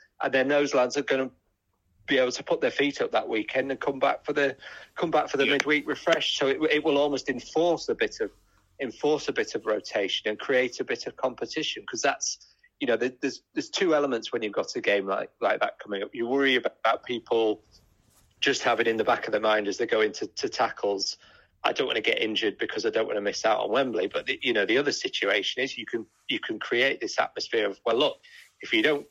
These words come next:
Speaker 1: get stuck into these tackles, you won't be playing at Wembley," you know, and, and, and people really, you know, you can really use that as a motivational tool. So
Speaker 2: Yeah.
Speaker 1: it's impossible to say at this stage what, what,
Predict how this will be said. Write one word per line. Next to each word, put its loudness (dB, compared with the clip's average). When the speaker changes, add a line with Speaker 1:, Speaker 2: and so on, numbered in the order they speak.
Speaker 1:
get 0
stuck -2
into -2
these -6
tackles, -2
you -4
won't 2
be -2
playing 2
at -4
Wembley," -2
you -2
know, 2
and, -2
and, 2
and -4
people -2
really, 0
you -4
know, 2
you 0
can -4
really 2
use -2
that 4
as 0
a 0
motivational 0
tool. -6
So 2
Speaker 2:
Yeah. -12
Speaker 1:
it's 0
impossible 2
to -4
say 4
at 0
this -2
stage 0
what, -2
what, -2